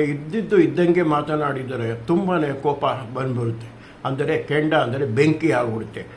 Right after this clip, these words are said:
ಈ, ಅಲ್ಲಿ ಏನು ನಿಜವಾಗಿ ನಡೆದಿರುತ್ತೋ ಅದನ್ನೇ ನಾವು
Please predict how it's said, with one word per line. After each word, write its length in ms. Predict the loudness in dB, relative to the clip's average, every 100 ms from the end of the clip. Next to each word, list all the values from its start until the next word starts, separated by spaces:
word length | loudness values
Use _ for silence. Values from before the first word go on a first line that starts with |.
| -20 -14
ಈ, 120 | -10 -8 -6
ಅಲ್ಲಿ 300 | -4 -4 -2
ಏನು 260 | 2 4 4 2
ನಿಜವಾಗಿ 560 | -2 0 2 4 2 2
ನಡೆದಿರುತ್ತೋ 720 | 0 0 0 0 0 -2 -4 -6 -8 -16 -4
ಅದನ್ನೇ 440 | -2 0 2 2 0 -4
ನಾವು 340 | -2 -2 -4